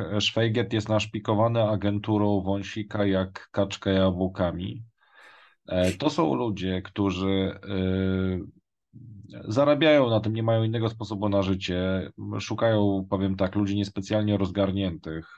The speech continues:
dosyć reagujących na prymitywne bodźce. A z kolei dla,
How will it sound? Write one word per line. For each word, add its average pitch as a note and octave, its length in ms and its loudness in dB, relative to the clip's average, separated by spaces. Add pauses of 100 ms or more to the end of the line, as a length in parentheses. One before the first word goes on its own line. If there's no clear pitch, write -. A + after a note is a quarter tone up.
(120)
dosyć F2+ 500 -6
reagujących F#2+ 600 0
na F#2 100 -2
prymitywne F#2 1000 0
bodźce. F#2+ 640 -2 (840)
A A#2+ 120 4
z A#2 100 -6
kolei D3 520 4
dla, A#2 520 6